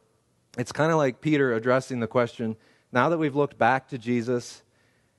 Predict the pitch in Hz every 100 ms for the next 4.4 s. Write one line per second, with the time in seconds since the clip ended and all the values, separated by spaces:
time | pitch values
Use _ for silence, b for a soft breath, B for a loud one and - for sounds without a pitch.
0 | _ - 113 120 147 156 131 110 139 -
1 | 139 135 123 113 113 131 135 117 113 127
2 | 135 135 - 127 120 120 117 113 113 110
3 | 107 110 b b - 110 117 120 113 110
4 | 104 92 - _